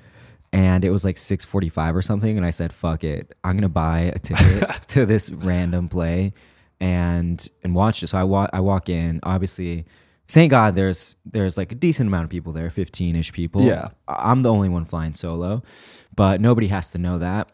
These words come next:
Speaker 1: I watch, I watched the play. It was a play, fuck, what was it called? Magma. I think it was called
Speaker 2: Okay.
Speaker 1: Magma, and it was, um, the writer was Naomi Asaturian.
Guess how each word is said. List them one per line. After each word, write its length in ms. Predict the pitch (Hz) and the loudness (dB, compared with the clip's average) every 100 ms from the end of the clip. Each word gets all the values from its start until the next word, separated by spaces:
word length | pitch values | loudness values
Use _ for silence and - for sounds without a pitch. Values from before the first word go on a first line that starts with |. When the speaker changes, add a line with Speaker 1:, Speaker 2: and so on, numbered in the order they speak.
| - | -10
Speaker 1:
I 120 | 85 98 | 0 2
watch, 480 | 95 98 - - - | 4 2 -4 -8 -4
I 60 | 98 | 0
watched 400 | 95 98 - - | 0 0 -4 -10
the 60 | |
play. 380 | - 104 101 104 | -8 -4 0 2
It 20 | |
was 100 | 101 85 | 0 -2
a 40 | |
play, 640 | - - 95 92 95 87 - | -8 -6 -2 0 0 -2 -6
fuck, 280 | - 78 69 | -8 -8 -6
what 60 | 82 | -10
was 80 | 82 | -10
it 40 | |
called? 360 | - 78 76 85 _ _ _ _ _ _ _ _ _ - _ _ _ _ _ _ - - - - - _ _ 101 | -10 -8 -10 -14 _ _ _ _ _ _ _ _ _ -18 _ _ _ _ _ _ -20 -20 -20 -20 -20 _ _ 2
Magma. 760 | 113 127 139 123 107 90 87 90 | 6 8 6 6 4 2 2 0
I 40 | |
think 120 | 104 127 | -2 -2
it 40 | |
was 80 | 127 | 0
called 220 | 131 113 | 2 4
Speaker 2:
Okay. 80 | 110 | 4
Speaker 1:
Magma, 460 | 117 123 117 120 | 4 4 6 6
and 140 | 117 107 | 6 4
it 100 | 87 | 2
was, 260 | 104 90 | 0 0
um, 800 | 104 101 98 95 95 95 92 90 - | 0 2 2 2 2 2 0 -2 -6
the 280 | 98 104 98 | -2 0 2
writer 1160 | 92 104 107 104 101 98 98 95 92 90 90 - | 4 4 4 4 4 4 4 2 2 2 -2 -6
was 640 | - - 92 95 95 90 95 | -14 -6 -2 0 0 0 0
Naomi 720 | 92 95 101 101 104 101 98 | 0 2 2 2 2 0 0
Asaturian. 1040 | - 92 - - 110 95 90 80 78 80 | -4 -6 -6 -8 -4 -4 -4 -6 -6 -8